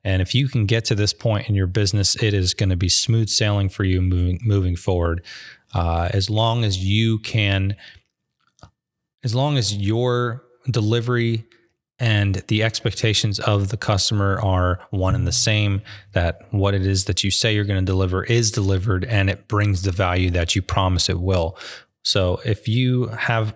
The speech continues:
a product or service that does that, you can set the market and essentially stop trading your, your time for money.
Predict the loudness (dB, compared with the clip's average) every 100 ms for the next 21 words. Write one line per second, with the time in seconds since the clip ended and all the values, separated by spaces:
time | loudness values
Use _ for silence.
0 | -2 -2 0 0 0 0 0 -2 0 0
1 | 0 0 -2 0 0 0 0 0 -2 -2
2 | -8 -20 -20 _ -4 2 2 2 0 0
3 | 0 0 0 0 0 0 -4 -8 -20 -20
4 | _ _ _ -4 0 2 2 0 0 0
5 | 0 0 -2 -2 0 2 2 2 0 -2
6 | -4 -2 0 0 -2 0 2 0 0 0
7 | 0 0 -4